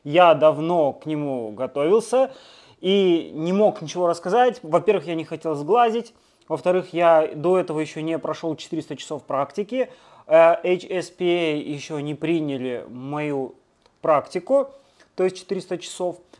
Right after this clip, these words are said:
На работе это подписывают. Когда они проверяют, что вы действительно прошли всё это,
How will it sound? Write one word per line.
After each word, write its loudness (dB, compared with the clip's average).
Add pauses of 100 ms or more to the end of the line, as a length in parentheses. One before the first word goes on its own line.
На -2
работе 0
это -6
подписывают. -8 (320)
Когда 2
они -4
проверяют, 0
что -10
вы -8
действительно -8
прошли -8
всё -8
это, -6